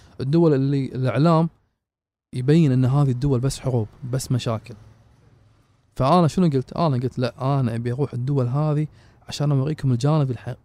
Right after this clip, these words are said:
الحقيقي فيها، الجانب الفعلي، وليس الجانب اللي ممكن قاعد نسمعه في الإعلام." فنويت إني أروح على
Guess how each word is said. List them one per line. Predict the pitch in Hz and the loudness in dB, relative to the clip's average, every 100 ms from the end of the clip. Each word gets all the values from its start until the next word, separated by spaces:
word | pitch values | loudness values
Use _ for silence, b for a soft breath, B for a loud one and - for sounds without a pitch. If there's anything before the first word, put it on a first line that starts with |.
| 120 | -14
الحقيقي | - 123 165 170 117 | -12 -6 -4 -2 -4
فيها، | 117 101 107 _ _ _ - | -6 -10 -14 _ _ _ -10
الجانب | 127 135 131 | -2 0 0
الفعلي، | 120 160 135 107 - _ _ _ _ _ _ _ _ _ _ _ - | 2 0 0 -6 -10 _ _ _ _ _ _ _ _ _ _ _ -4
وليس | 131 143 | -2 0
الجانب | 127 127 139 120 | 0 0 0 0
اللي | 117 | -2
ممكن | 123 127 117 | -4 -4 -6
قاعد | 110 110 | -4 -4
نسمعه | 110 120 104 | -4 -4 -6
في | - | -8
الإعلام." | 113 107 107 101 _ _ _ _ _ _ _ _ - | -8 -8 -10 -12 _ _ _ _ _ _ _ _ -12
فنويت | - 117 117 117 113 110 110 107 110 131 156 139 | -2 0 2 2 2 2 0 2 4 4 4 4
إني | 131 127 | 2 2
أروح | 110 135 - | 2 0 0
على | 120 123 123 127 | -2 -2 -2 -4